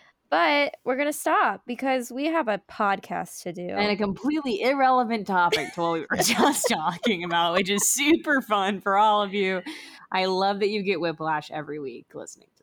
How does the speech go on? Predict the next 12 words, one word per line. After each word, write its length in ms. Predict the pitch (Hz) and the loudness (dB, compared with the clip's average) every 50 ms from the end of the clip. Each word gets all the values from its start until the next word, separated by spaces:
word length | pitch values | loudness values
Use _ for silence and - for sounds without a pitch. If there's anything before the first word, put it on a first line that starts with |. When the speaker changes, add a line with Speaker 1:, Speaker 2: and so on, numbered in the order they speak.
| _ _ - | _ _ -12
Speaker 2:
this. 200 | 233 240 254 269 | -10 -10 -10 -10
Speaker 1:
Mm-hmm. 1120 | 269 226 220 208 180 175 165 170 202 190 _ 190 262 523 640 - - - - 415 415 415 190 | -10 -10 -10 -10 -10 -10 -12 -14 -16 -18 _ -14 -12 -12 -12 -16 -20 -20 -16 -12 -10 -8 -6
Speaker 2:
Mm-hmm. 100 | 175 165 | -2 0
Speaker 1:
Uh, 500 | 247 247 247 254 262 254 254 247 240 - | 2 2 2 2 2 2 2 2 2 2
what 140 | 247 311 339 | 2 2 2
are 40 | 339 | 4
we, 260 | 403 403 403 403 339 | 4 4 4 4 2
what 140 | - - 339 | 0 -2 -2
are 40 | 403 | 0
we 240 | 415 427 415 415 427 - | 2 2 2 2 0 0
talking 260 | 415 392 453 427 339 | -2 -2 -2 -2 -2
about? 340 | 254 226 180 156 113 - | 0 0 2 2 0 -2